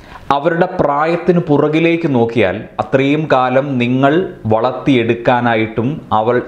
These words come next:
സർവൈവ് ചെയ്യുവാനായിട്ടുമൊക്കെ നിങ്ങൾ കഷ്ടപ്പെട്ട സമയങ്ങളിൽ ഏതൊക്കെ ബുദ്ധിമുട്ടുകളിലൂടെയാണ് നിങ്ങൾ പോയതെന്നും എത്രത്തോളം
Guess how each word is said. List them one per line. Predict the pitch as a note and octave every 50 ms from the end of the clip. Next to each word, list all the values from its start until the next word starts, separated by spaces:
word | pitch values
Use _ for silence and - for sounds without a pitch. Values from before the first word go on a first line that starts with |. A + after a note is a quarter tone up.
| - -
സർവൈവ് | B2+ A#2 - A#2 B2+ C#3 C#3 C#3 C#3 C3 A#2+
ചെയ്യുവാനായിട്ടുമൊക്കെ | A#2+ A#2 A#2 A#2 A#2 A#2 A#2 A2+ A2+ A2 - B2+ A2+ A2+ A2 - - C3 A#2+ A2+ A2
നിങ്ങൾ | A2 A#2 B2 C3 B2+ C3 -
കഷ്ടപ്പെട്ട | G#2+ - - A2+ - - - - A#2+ - -
സമയങ്ങളിൽ | G#2 G2+ G2+ G#2 G#2 G#2 G2+ F2+ G2 B2+ E3+ F#3 - - - - - - - - - - B2 B2+
ഏതൊക്കെ | C3 C#3 D#3 E3 - F3 E3+ E3+ - - D#3+ C3+
ബുദ്ധിമുട്ടുകളിലൂടെയാണ് | B2+ B2 B2+ C3 C#3 C#3 C#3 C#3 C#3 C3+ C3 B2+ C3 B2+ B2+ A#2+ A#2 A2+ A2+ A2 G#2+ A2
നിങ്ങൾ | A2 A#2 A2+ A2+ - -
പോയതെന്നും | A2 G2+ G#2 A2+ B2+ B2 B2 A2 G2 G2 F#2+ A2+ C#3+ E3+ - - - - - - - B2
എത്രത്തോളം | B2 E3 D#3 D#3+ D#3 D3+ D3+ D3+ D3 C#3+